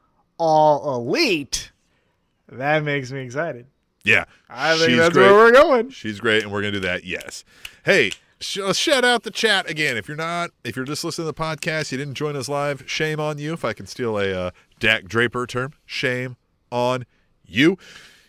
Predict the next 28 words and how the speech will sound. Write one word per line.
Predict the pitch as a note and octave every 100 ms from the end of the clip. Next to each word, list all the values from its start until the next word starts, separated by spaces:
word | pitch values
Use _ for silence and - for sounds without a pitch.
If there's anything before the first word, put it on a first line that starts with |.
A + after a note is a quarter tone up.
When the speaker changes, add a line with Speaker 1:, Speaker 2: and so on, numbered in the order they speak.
| _ _ -
Speaker 2:
Uh, | C3+ C#3 C#3 C3
you | C3+ D#3
could | D#3 D#3
join | G3+
the | G3
chat. | - B3+ A#3 D3
You |
could | D#3+ F3
talk | A3+ A#3+
to | G#3+
us | D3+
just | - C4 -
like | A#3+ G#3 E3+
Big | A3+ G#3+ E3+
Josh | G3+ G#3+ G#3+
did, | - E3
and | D#3 E3
he | G3+
said, | - G3 D#3+
"Did | G3+ D#3+
we | G3 G3
get | D3 G#3 B3 - - _ _ _ _ _ _ _ _ -
an | G2
M | G#2+ B2
J | A2+ A#2 A#2
F | G#2+ -
coin | - G2 G2 F#2+
update?" | G2 F2+ - D2+ D2